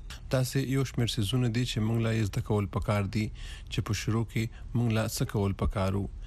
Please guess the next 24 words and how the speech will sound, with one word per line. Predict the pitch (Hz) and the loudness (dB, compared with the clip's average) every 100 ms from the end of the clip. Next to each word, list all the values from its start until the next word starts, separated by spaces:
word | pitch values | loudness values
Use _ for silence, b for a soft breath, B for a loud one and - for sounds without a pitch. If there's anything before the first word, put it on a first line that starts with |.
| B B - | B B 0
بوریس | 110 101 101 | 2 2 2
جانسن | 117 113 117 107 | 2 2 0 0
په | 98 - | -2 0
خپله | 113 107 | 0 2
هم | 117 110 | 0 0
د | 104 | 0
کرونا | 107 101 104 104 | 0 0 2 2
وایرس | 104 107 107 | 2 0 0
سره | 120 101 | 0 2
ناروغه | 98 98 104 | 2 0 0
شوی | - 127 131 | 2 2 0
و. | - B B B B B B - | -4 B B B B B B 0
نوموړي | 127 131 135 127 | 2 4 4 2
ویلي، | 131 135 135 - 123 | 2 4 2 0 2
امکان | 113 - 127 120 | 2 4 2 4
دی | 117 | 2
داسې | 104 110 107 110 | 4 2 0 -2
څه | - | 0
وو | 110 123 123 - | 2 2 -2 0
چې | 120 | 2
موږ | 117 120 117 | 4 2 2
په | 110 101 | 2 4
بله | 113 104 | 2 4
لار | 101 98 | 2 2